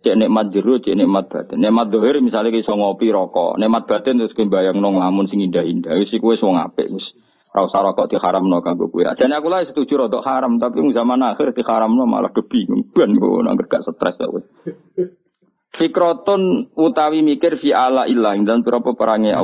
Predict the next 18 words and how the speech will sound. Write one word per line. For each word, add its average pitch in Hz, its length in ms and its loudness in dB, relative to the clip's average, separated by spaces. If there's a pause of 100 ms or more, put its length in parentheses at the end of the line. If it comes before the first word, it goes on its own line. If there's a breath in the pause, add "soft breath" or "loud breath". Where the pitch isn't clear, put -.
(120)
peparinge 110 480 0
Allah, 87 400 -2
eh, 110 80 2
fi 113 160 -2
ni'ami. 87 560 0
Dadi 90 240 -2
saurip-uripe 117 640 0
mikir 147 400 2
sisi 127 320 0
nikmat, 113 400 2
ora 113 160 2
usah 139 80 0
mikir 135 320 2
musibah, 110 400 -2
ruwet, 120 320 0
mikir 110 320 0
napa 123 240 2
nek - 160 0